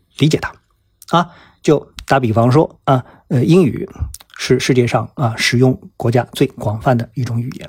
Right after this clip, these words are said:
那么如果说大家都说英语的话，那么呃，大家呢这个在交流上面作为一种工具啊，大家都掌握这种工具，那交流上面在观点的交流上面就不会产生太大的这个矛盾啊。但如果说你说意大利语，他说法语，那么两者之间可能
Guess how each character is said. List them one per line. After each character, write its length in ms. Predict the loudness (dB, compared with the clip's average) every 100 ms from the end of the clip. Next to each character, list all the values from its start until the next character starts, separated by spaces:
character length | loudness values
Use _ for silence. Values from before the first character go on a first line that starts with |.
| -4
那 80 | 0
么 80 | 4
如 100 | 4
果 80 | 2
说 120 | 2
大 120 | 2
家 140 | 2 2
都 160 | 2
说 180 | 2 0
英 220 | 2 2
语 160 | 2 0
的 80 | -2
话， 240 | -4 -10 -2
那 80 | 0
么 140 | 0 -4 -20 -20 _ -2
呃， 180 | 0 0 _ -2
大 120 | 0
家 140 | 2
呢 140 | 2 -2 _ -6
这 140 | -4
个 120 | -4 -2
在 160 | -4
交 180 | 0 2
流 140 | 2
上 180 | -2 -4
面 160 | -6 -14 _
作 120 | 2
为 80 | 4
一 40 | 4
种 120 | 4
工 220 | 4 2
具 220 | 0 -8 _ -6
啊， 120 | 0
大 120 | 2
家 100 | 2
都 100 | 0
掌 140 | 0
握 80 | -2
这 80 | 0
种 100 | 0
工 180 | 0 -2
具， 120 | -2
那 100 | -2
交 180 | 0 0
流 80 | 0
上 140 | -2
面 80 | -2
在 80 | 0
观 220 | 0 2
点 100 | 0
的 80 | -2
交 140 | -2
流 100 | -2
上 120 | -4
面 100 | -10
就 100 | -10
不 80 | -10
会 120 | -8
产 180 | -8 -10
生 140 | -10 -8
太 160 | -6
大 160 | -6 -8
的 120 | -10 -16 _
这 100 | -6
个 120 | -4
矛 180 | -4 -2
盾 140 | -2 -4 _ -2
啊。 180 | -2 -2 -8
但 160 | 0 4
如 140 | 4
果 100 | 4
说 160 | 2 0
你 160 | 0 0
说 160 | 2
意 100 | 2
大 120 | 2
利 140 | 2 0
语， 180 | -2 -4
他 160 | -2
说 100 | -2
法 260 | -2 -4 -2
语， 140 | -4 -4
那 100 | -2
么 140 | -2 -2
两 200 | 0 2
者 80 | 0
之 140 | -2
间 180 | -4 -6
可 220 | -6 -6
能 160 | -6